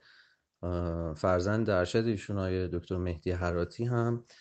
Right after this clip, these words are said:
اه، در واقع توسط دانشگاه هنر سوره با همکاری فرهنگستان هنر به شکل کتاب چاپ و پخش بشه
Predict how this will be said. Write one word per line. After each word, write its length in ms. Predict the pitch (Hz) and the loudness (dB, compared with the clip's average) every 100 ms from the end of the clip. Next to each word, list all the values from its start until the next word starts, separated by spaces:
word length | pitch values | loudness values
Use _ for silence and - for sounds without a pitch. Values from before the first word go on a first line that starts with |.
| - _ _ _ _ _ | -20 _ _ _ _ _
اه، 680 | 90 95 90 87 85 85 82 | -2 0 0 0 0 -2 -2
در 200 | 82 87 | -2 -2
واقع 340 | 82 85 85 98 | 0 -2 -2 -4
توسط 480 | 107 92 92 113 | 0 0 0 -2
دانشگاه 520 | 101 90 87 - 110 101 | 0 -2 -2 -2 0 0
هنر 300 | 95 110 123 | 0 0 0
سوره 340 | - 123 123 | -2 0 2
با 140 | 113 98 | 2 0
همکاری 440 | 90 90 95 98 | -2 -2 -2 0
فرهنگستان 600 | 95 92 92 87 - 92 | 0 -2 -2 -4 -4 -2
هنر 220 | 92 104 | 0 0
به 80 | 101 | -2
شکل 320 | 98 98 95 | -2 -2 -2
کتاب 460 | 95 95 87 95 90 | -2 -2 0 -2 -4
چاپ 380 | - 98 101 - | 0 0 0 -4
و 60 | |
پخش 460 | 87 95 107 - - | -2 0 -2 -4 -2
بشه 400 | 131 123 135 143 | -2 0 0 0